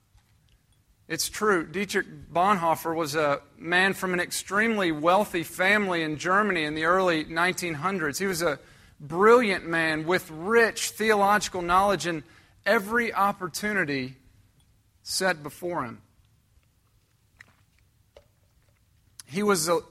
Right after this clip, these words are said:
man that left the comfort and security of the theological specter, even the safety and security of a life in America, to return back home to Germany in the heat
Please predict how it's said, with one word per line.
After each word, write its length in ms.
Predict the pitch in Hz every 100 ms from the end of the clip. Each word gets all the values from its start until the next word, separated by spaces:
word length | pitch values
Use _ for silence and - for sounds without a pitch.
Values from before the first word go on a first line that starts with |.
| -
man 320 | 180 196 208
that 180 | 190 180
left 320 | 190 196 -
the 80 | 165
comfort 640 | - 214 226 - 180 160
and 140 | 175 151
security 760 | 170 - - 226 208 165 156
of 300 | 175 160 143
the 80 | 160
theological 720 | - 202 185 190 220 - 165
specter, 640 | - - 151 - 127 117 - _ _ _ _ _ _ _ -
even 540 | 240 214 185 175 170
the 240 | 180 175 -
safety 640 | - 226 277 - 196 175
and 140 | 160
security 480 | - 170 208 208 208
of 100 | 185
a 60 | 170
life 500 | 170 185 254 220 -
in 100 | 202
America, 580 | 190 180 196 240 190 196
to 160 | - 185
return 580 | 180 - - 226 269 233
back 320 | 220 220 -
home 540 | 190 214 226 220 220 214 - _ _
to 120 | - 180
Germany 600 | 147 190 208 180 151 143
in 240 | - 170
the 80 | 147
heat 640 | 131 - 233 208 127 -